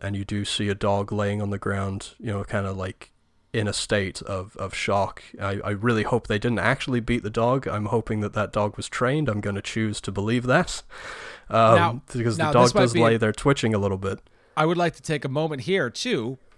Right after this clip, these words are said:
Speaker 2: quickly, just quickly, to say that my <laughs> oldest, Stella, watched about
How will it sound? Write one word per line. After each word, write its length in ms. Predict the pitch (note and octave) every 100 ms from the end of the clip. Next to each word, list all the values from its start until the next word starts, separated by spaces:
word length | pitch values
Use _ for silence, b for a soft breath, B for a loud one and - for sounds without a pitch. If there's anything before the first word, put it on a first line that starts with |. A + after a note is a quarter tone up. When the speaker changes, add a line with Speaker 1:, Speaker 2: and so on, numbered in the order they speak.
| -
Speaker 2:
quickly, 480 | A3 A#3+ C3 A#2 A#2+
just 260 | F3 -
quickly, 340 | - A#3 C3 A#2+
to 80 |
say 280 | A#2 D3+ B2+
that 320 | G#2 A#2 A#2 C#3+
my 260 | C#3+ F3
<laughs> 120 | D3 F3+
oldest, 480 | D#3+ E3 - - -
Stella, 500 | - - F#3 E3 G#3
watched 420 | C3+ D3 D3+ -
about 420 | C#3 D3+ - -